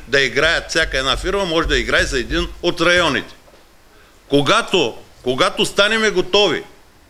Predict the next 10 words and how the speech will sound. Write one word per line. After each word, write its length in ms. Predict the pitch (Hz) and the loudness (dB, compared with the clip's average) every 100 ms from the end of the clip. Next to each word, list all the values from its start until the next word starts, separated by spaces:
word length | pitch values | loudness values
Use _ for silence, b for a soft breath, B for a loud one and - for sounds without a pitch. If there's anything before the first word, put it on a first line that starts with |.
| _ _ - | _ _ 0
имаме, 500 | 190 196 196 190 190 190 - - _ - | 2 4 2 0 -2 -6 -18 -20 _ -4
а, 300 | 147 147 151 - | 0 0 -2 -2
ресурса 520 | 151 160 - 185 - 185 | 0 2 0 -2 0 0
от 160 | 160 | 2
хора, 280 | 180 175 90 - - _ - | 2 2 0 -8 -20 _ -2
имаме 360 | 175 185 190 | 0 2 0
техниката, 720 | - - 214 196 156 113 - 78 - - - - | -2 -2 -2 -2 -4 -4 -8 -14 -20 -20 -16 -4
ние 260 | 151 208 | 0 0
ще 260 | - 196 - | 2 0 0
прекратиме 680 | 170 139 151 180 214 214 | -2 0 -2 0 0 0